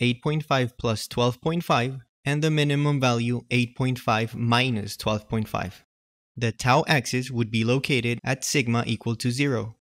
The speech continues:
The capital X location would be at twelve on the sigma axis and the twelve shearing stress in the counterclockwise tau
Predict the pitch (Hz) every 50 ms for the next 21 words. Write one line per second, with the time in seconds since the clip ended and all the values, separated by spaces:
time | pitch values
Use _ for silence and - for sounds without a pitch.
0 | _ _ _ _ _ 120 120 117 - - 127 123 - - 147 147 151 143 - -
1 | 127 123 - - - 143 151 156 - - 151 131 117 - 131 131 135 135 131 127
2 | 117 120 113 110 120 120 117 107 101 - - - _ _ - - 123 123 139 165
3 | 175 - - 135 131 123 117 113 - - 123 117 120 131 - 143 139 117 - -
4 | 123 143 - - - _ _ _ - 139 143 147 143 160 156 151 - - 147 143
5 | 135 135 135 120 127 123 - - 131 127 131 143 147 - - - 139 123 120 -
6 | - - - 131 131 123 117 113 107 - - - 135 127 131 127 - 147 139 -
7 | - 139 123 - - 120 117 117 120 - - - - - 120 110 110 113